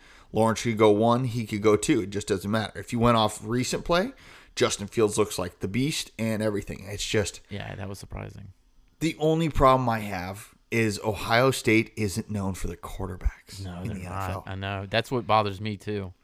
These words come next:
Speaker 1: And every quarterback that has come from, from Ohio State lately is either a backup or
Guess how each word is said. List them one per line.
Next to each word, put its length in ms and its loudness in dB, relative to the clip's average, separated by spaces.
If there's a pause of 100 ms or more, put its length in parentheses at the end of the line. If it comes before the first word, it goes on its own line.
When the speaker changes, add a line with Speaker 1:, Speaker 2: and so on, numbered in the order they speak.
(160)
Speaker 1:
And 140 6
every 360 6
quarterback 560 4
that 140 2
has 100 -2
come 240 0
from, 200 -8 (300)
from 320 -2
Ohio 400 -2
State 440 0 (1300)
lately 600 2 (1120)
is 220 0
either 440 8
a 60 -4
backup 680 0 (280)
or 600 6